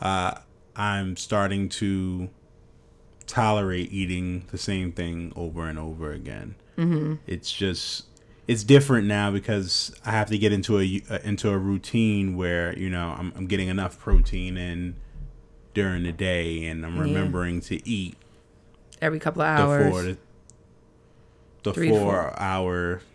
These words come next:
Speaker 2: Yeah.
Speaker 1: meals and all that other stuff. So I have to do a better job of just, you know, planning.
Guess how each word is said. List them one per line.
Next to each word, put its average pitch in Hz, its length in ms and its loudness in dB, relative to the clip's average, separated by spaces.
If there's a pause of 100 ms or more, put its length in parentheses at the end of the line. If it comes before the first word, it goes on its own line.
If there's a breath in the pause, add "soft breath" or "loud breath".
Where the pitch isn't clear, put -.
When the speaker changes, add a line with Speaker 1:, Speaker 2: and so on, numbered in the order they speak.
(140)
Speaker 2:
Yeah. 147 200 -4
Speaker 1:
meals 90 560 -2
and 90 160 -6
all 92 280 4
that 87 140 -2
other 87 240 -6
stuff. 98 460 -10
So 92 320 -6 (840 soft breath)
I 98 100 2
have 95 280 0
to 98 80 -2
do 95 180 -2
a 92 40 0
better 90 260 -2
job 90 340 -4
of 87 100 -10
just, - 320 -6
you 110 80 0
know, 85 260 -6 (300)
planning. 90 680 -2